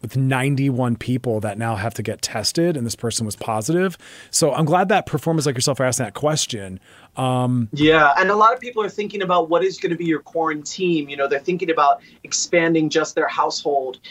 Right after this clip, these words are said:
Speaker 2: and that's kind of a conversation that my friends are having. And, and I'm, I'm,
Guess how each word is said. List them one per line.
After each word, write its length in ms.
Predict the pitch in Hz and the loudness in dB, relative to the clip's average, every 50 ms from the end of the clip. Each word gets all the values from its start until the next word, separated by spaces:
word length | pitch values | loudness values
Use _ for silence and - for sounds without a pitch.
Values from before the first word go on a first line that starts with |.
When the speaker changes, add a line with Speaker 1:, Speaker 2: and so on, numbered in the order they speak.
| - - | -14 -6
Speaker 2:
and 80 | 151 165 | -2 -2
that's 160 | 170 175 - | -2 -2 0
kind 160 | - 190 175 | 0 0 0
of 60 | 160 | 0
a 40 | 165 | -2
conversation 680 | - - 170 156 151 165 160 - 165 156 147 - 180 160 | -2 0 0 0 0 0 -2 0 0 -2 0 0 0 -2
that 100 | 147 - | 0 0
my 120 | 151 151 | -2 -4
friends 360 | 147 - 156 151 156 156 151 | -2 -2 -2 0 0 0 0
are 80 | 160 151 | 0 0
having. 500 | - 160 147 147 143 147 147 151 147 143 | 2 2 0 0 0 0 -2 -2 -2 -4
And, 200 | 135 135 131 - - - - - 160 | -6 -8 -8 -16 -20 -20 -10 -2 0
and 100 | 156 165 | 2 2
I'm, 220 | 165 160 165 170 - | 4 2 2 0 2
I'm, 240 | 175 165 165 170 | 2 2 2 0